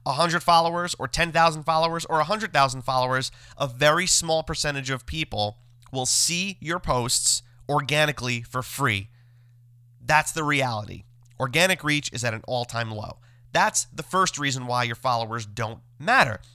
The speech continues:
because they're just not seeing your content. Now, the second reason why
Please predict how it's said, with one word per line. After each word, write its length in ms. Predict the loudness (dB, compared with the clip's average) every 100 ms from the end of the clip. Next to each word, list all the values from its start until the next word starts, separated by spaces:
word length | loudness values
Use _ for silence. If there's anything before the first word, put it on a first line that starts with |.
| -20 -10
because 220 | -2 0
they're 100 | 2
just 220 | 0 2
not 160 | 2 2
seeing 220 | 0 -2
your 100 | -4
content. 480 | -2 0 2 0 -2 -8 -20 -20 _ -20 -20 -20 0
Now, 180 | 2 4
the 100 | 4
second 440 | 2 2 -2 -6
reason 400 | -4 -4 -4 -4
why 480 | -2 0 0 -2